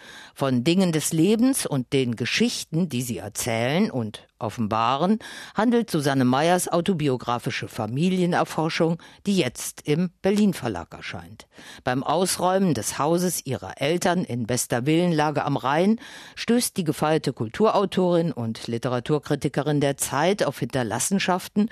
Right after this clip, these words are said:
die sie kopfschüttelnd, peinlich berührt oder zutiefst irritiert allein zurücklassen. Nach und nach formt sich die Hinterlassenschaft zu einem komischen und verstörenden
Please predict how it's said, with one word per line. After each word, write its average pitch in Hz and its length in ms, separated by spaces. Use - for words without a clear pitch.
die 190 80
sie 175 120
kopfschüttelnd, 190 1000
peinlich 131 520
berührt 185 520
oder 190 300
zutiefst - 720
irritiert 139 840
allein 139 360
zurücklassen. - 720
Nach 131 220
und 131 220
nach 147 360
formt 233 460
sich - 240
die 170 100
Hinterlassenschaft 160 960
zu - 120
einem 151 300
komischen 202 760
und - 360
verstörenden 143 920